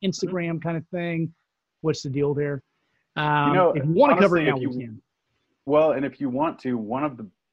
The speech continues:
Speaker 1: the people that have really nailed a central message and getting it out in various forms on social media is, are pastors. Churches and pastors are really good at this with Bible verses,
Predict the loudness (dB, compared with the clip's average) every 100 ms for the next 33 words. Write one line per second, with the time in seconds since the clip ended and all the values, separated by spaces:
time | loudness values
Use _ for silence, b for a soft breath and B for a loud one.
0 | _ -14 -10 -8 -4 -4 -4 -2 -2 -2
1 | -4 -6 -6 -4 -6 -8 _ _ -10 -6
2 | -6 -4 -4 -4 -6 -6 -6 -8 -8 -6
3 | -4 -4 -4 -4 -6 -8 -6 -6 -6 -10
4 | -10 -8 -10 -6 -6 -4 -6 -10 _ _
5 | -8 -8 -10 -10 -10 -16 -16 _ _ _
6 | _ _ _ _ _ 0 0 0 -2 -2
7 | 0 0 0 -2 -6 -4 -2 -2 0 0
8 | 0 -2 -4 -8 -2 2 2 2 2 0
9 | 0 -2 -2